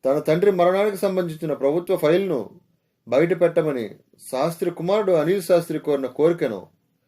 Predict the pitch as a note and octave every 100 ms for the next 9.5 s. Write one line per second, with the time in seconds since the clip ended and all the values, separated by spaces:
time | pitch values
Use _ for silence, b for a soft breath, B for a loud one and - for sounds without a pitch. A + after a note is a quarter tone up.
0 | _ _ A#2 - - D3 - B2 C#3 F3
1 | F3 C3+ C#3 D#3 E3+ A#2 A#2 E3 F3 E3
2 | F#3+ B3+ D4+ - _ _ _ D#3+ F#3+ A3+
3 | A3+ G3 F#3+ F3 E3 D#3 A#2 F#2 _ _
4 | _ _ _ - A#2+ D3+ F3+ F#3 E3+ F3
5 | G3 F3 F3 E3+ D#3+ D3+ D3+ B2+ B2 B2
6 | D3+ D3+ C#3+ A2 G2 F2 - _ _ _
7 | _ _ _ _ _ _ _ _ _ _
8 | _ _ - D#3 A3 A3 B2+ D3 G3+ F3
9 | D#3 G#3+ G#3 A#2